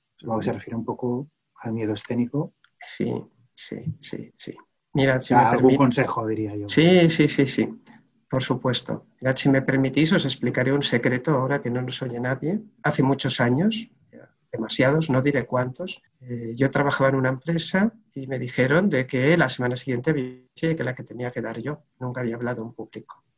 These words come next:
Speaker 2: Eh, fue la peor semana de mi vida. Pasé unos nervios terribles. Empecé la conferencia, a los dos minutos se levantó una persona y se fue. Eh, casi pierdo, se me queda la mente en blanco. Bueno, a partir de ahí decidí que eso no me iba a pasar más.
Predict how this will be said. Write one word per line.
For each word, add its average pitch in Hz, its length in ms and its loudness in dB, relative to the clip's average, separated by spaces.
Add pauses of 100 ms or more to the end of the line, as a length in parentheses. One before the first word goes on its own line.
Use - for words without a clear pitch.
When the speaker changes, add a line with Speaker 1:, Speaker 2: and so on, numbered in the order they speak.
Speaker 2:
Eh, 123 280 -2
fue 135 240 -4
la 156 160 0
peor 135 180 0
semana 127 400 -2
de 131 100 -2
mi 117 120 -4
vida. - 380 -14
Pasé 120 240 -6
unos 117 240 -4
nervios 113 360 -6
terribles. 160 800 0 (240)
Empecé 135 420 0
la 156 140 2
conferencia, 143 920 -2
a 143 120 -6
los 127 180 -4
dos - 180 -8
minutos 139 400 -2
se - 100 -4
levantó 127 380 -2
una 123 180 -6
persona 120 380 -4
y 117 60 -6
se - 160 -4
fue. 135 420 -2 (140)
Eh, 131 120 -16
casi 127 320 -4
pierdo, 120 580 -2 (180)
se - 160 -6
me 117 80 -2
queda 131 200 0
la 127 60 -2
mente 123 240 -6
en 123 100 -6
blanco. 156 520 -4 (220)
Bueno, 170 200 4
a - 20 -8
partir 180 360 2
de 170 80 2
ahí 190 180 8
decidí 160 640 2 (160)
que 120 80 -4
eso 113 180 -2
no 123 80 0
me 123 120 -2
iba 120 120 -8
a 120 60 -10
pasar - 340 -6
más. - 400 -12